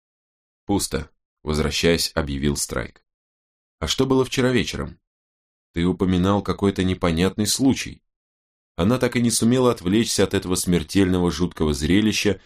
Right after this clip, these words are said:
заполонившего собой всю комнату. «Мне позвонил Билли, сказал, что его хотят убить, мол, кто-то его преследует. Звонил якобы из таксофонной будки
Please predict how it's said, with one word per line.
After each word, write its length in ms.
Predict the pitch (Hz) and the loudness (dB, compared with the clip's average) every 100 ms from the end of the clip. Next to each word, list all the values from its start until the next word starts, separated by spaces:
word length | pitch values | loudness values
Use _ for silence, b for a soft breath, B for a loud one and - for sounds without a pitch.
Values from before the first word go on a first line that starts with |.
| b | b
заполонившего 800 | - 98 113 104 104 101 - 104 | -4 2 2 4 2 0 0 0
собой 380 | 98 87 78 80 | 2 0 0 -2
всю 200 | - 76 | -2 -6
комнату. 560 | - 65 64 - 50 _ _ _ _ _ _ _ _ _ - | -2 -2 -4 -12 -20 _ _ _ _ _ _ _ _ _ -6
«Мне 300 | 87 104 107 | 0 4 4
позвонил 480 | 101 92 95 101 92 | 2 2 4 4 2
Билли, 460 | 107 98 65 57 _ | 2 2 0 -6 _
сказал, 440 | - - 80 87 | -8 -4 2 2
что 180 | 82 - | 2 0
его 180 | 82 82 | 2 2
хотят 320 | 85 - 78 | -2 -4 -2
убить, 380 | 92 87 73 - _ _ - | 0 0 -2 -14 _ _ -4
мол, 220 | 85 80 | -2 -2
кто-то 280 | - 95 90 | 0 0 2
его 200 | 85 85 | 2 2
преследует. 720 | 85 80 101 107 73 - _ _ _ _ _ | 0 -2 0 2 2 -4 _ _ _ _ _
Звонил 500 | 71 73 90 113 110 | -8 -2 2 4 4
якобы 480 | 92 101 - 90 87 | 4 2 0 0 0
из 100 | - | 0
таксофонной 680 | 87 - 85 - 87 76 73 | -4 0 -2 0 0 0 -2
будки 500 | 80 107 - 117 | 0 -2 0 -2